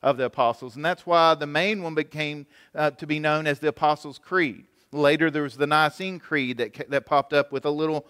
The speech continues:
more detail. But the Apostles' Creed, uh, i-, is really important, and that's what we've been kinda focusing on, just so we can teach some doctrine, just so we can get into some theology. And what are the essentials of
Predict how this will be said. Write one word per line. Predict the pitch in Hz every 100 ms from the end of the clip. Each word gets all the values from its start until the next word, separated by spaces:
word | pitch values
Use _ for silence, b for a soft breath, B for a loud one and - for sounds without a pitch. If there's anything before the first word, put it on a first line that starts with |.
| b b
more | 160 147
detail. | 135 196 202 151 113 120
But | 147 147 B B
the | -
Apostles' | 165 214 208 208 180
Creed, | - - 202 190 160 165 156 b b -
uh, | 160 160
i-, | 180 180
is | 180 160
really | 202 196 185
important, | 165 - 180 175 123
and | 131
that's | 175 -
what | 190
we've | 175 165
been | 165
kinda | - 170 160
focusing | - 175 202 160 143 123
on, | 113 113 147 b b b
just | 120 113 208 233 233
so | 214
we | 190 202
can | - 170
teach | - 185 175 - -
some | 160 147
doctrine, | 135 135 139 - 143 - _ b b _
just | 214 233
so | 269
we | 254
can | 220
get | 208 208
into | 208 185 175
some | 170 156
theology. | 156 143 139 151 151 123 123 - b b -
And | 165 139
what | 165 240 214
are | 196 208 208
the | 180
essentials | 156 - 190 - 185 175
of | - 160 165 160